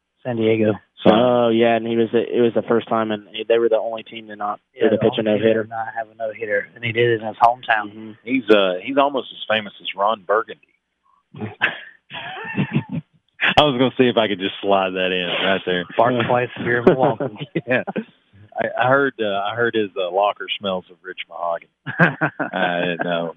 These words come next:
Speaker 2: But, uh, anyway, that's Major League Baseball. Like I said, hated the fact that the Braves got kinda taken there on that last call, that, that out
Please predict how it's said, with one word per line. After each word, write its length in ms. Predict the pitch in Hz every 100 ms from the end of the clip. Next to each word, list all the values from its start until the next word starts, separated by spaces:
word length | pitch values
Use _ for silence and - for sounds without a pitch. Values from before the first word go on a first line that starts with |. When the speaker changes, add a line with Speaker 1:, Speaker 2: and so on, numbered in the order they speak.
| -
Speaker 2:
But, 180 | 90 87 95
uh, 200 | 87 85
anyway, 540 | 165 175 135 117 101 - - -
that's 220 | - 160 147
Major 300 | 170 139 143
League 180 | 135
Baseball. 480 | 120 131 120 135 123
Like 160 | 127 131
I 100 | 123 -
said, 200 | 120 110
hated 680 | - 151 180 190 190 156 - _ _
the 80 | 131
fact 360 | 127 143 143 -
that 120 | 131
the 60 | 117
Braves 340 | 127 131 123
got 220 | 139 127 113
kinda 220 | 135 127
taken 420 | 123 135 131 131 123
there 260 | 123 123 123
on 140 | 123
that 180 | 120 117
last 280 | 120 123 -
call, 300 | - 120 117
that, 200 | 113 113 -
that 180 | 120 120
out 280 | 127 131